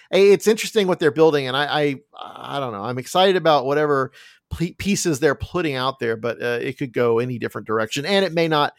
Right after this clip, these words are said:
really be something directly from the comics as much as a amalgam,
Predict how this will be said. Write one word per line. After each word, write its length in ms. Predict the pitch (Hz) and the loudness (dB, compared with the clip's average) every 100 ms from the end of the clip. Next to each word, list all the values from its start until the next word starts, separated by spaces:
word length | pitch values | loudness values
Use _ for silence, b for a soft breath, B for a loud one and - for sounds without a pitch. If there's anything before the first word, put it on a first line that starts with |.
| b b - | b b -8
really 500 | 131 170 143 135 120 | 0 2 2 0 -4
be 300 | 135 123 110 | -4 -6 -6
something 380 | 139 113 117 | -6 -6 -8
directly 460 | 110 113 139 - 120 | -4 0 0 -2 -8
from 220 | - 110 | -8 -8
the 80 | 104 | -8
comics 460 | - 107 101 95 110 | -8 -8 -8 -12 -14
as 100 | 104 | -10
much 220 | 107 - | -10 -8
as 140 | 101 | -8
a 140 | 95 85 | -8 -8
amalgam, 680 | 110 110 107 113 107 98 | -8 -4 -2 -2 -4 -10